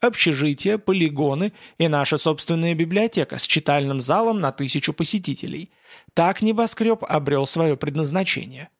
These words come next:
Уже на следующий день в газете «Земной вестник» появилась статья о первом учебном заведении для пробуждённых в мире Земли,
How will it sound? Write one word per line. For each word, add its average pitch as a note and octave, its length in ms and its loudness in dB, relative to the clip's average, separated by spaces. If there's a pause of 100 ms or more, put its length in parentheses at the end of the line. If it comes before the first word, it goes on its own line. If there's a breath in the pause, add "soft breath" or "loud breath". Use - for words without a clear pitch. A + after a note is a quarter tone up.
(580 loud breath)
Уже E3+ 240 2
на F#3 100 2
следующий D#3 480 2
день D3 280 -2
в F3 80 -6
газете D#3+ 420 2
«Земной C#3+ 380 0
вестник» C#3 500 -2
появилась E3 500 2
статья D3+ 480 0
о E3+ 80 0
первом E3 420 0
учебном D#3 420 -2
заведении D3 580 0
для D3+ 160 -2
пробуждённых D3+ 760 -2
в D3 40 -6
мире D#3+ 240 0
Земли, C#3 440 -2